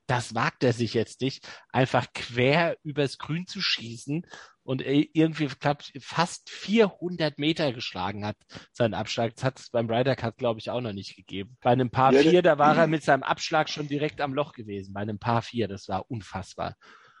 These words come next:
Speaker 2: Ja, der, der, äh, wie heißt der? Bryson DeChambeau, der ist halt auch, der ist das Powerhouse. Der ist ja auch so ein bisschen der Bad Boy des Golfs. Das gibt's jetzt beim Golf auch.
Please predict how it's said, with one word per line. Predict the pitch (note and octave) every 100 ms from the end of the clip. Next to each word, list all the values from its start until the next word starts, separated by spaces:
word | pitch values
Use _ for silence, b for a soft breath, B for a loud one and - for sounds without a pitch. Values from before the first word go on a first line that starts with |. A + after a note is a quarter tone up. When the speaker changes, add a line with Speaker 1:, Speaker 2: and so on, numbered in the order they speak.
| B B B B B B B -
Speaker 2:
Ja, | B2
der, | C#3 C#3+
der, | C3 C#3 C3+ C3+ C3+ -
äh, | B2+ B2+ A#2+ _
wie | D3+
heißt | D#3
der? |
Bryson | B2 A#2+ D3+ G3 F#3+
DeChambeau, | F3+ - E3+ D3 E3 G#3+
der | G#3
ist | G#3
halt | G#3 -
auch, | F3+ F#3 - - -
der | D#3
ist | D#3+
das | E3
Powerhouse. | - D3 C3+ A#2
Der | B2+
ist | F3
ja | A3
auch | G#3+
so | G3+
ein |
bisschen | F3+ G3+
der | F3
Bad | D#3+ D#3 F3 -
Boy | A#2+ A#2
des | A#2+ -
Golfs. | C#3 C#3+ A2+
Das | A2+
gibt's | - G3+ F#3+
jetzt | -
beim | D#3
Golf | D3 F#3 -
auch. | D#3 B2+ -